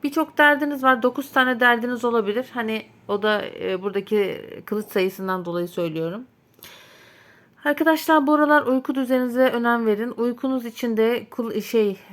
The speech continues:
melisa çayı, papatya çayı gibi çaylar içebilirsiniz. Uykunuza, e, önem verin. Uykusuz geceler geçiriyorsunuz. Çünkü endişe ettiğiniz bir takım konular var belli ki.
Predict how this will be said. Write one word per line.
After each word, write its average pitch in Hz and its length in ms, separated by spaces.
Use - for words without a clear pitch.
melisa 226 380
çayı, 208 580
papatya 226 360
çayı 226 140
gibi 190 140
çaylar 202 300
içebilirsiniz. 220 600
Uykunuza, 233 560
e, 196 280
önem 254 380
verin. 254 140
Uykusuz 240 500
geceler 233 320
geçiriyorsunuz. 214 560
Çünkü 285 180
endişe 254 340
ettiğiniz 247 300
bir 240 60
takım 247 240
konular 220 460
var 190 260
belli 185 300
ki. 269 200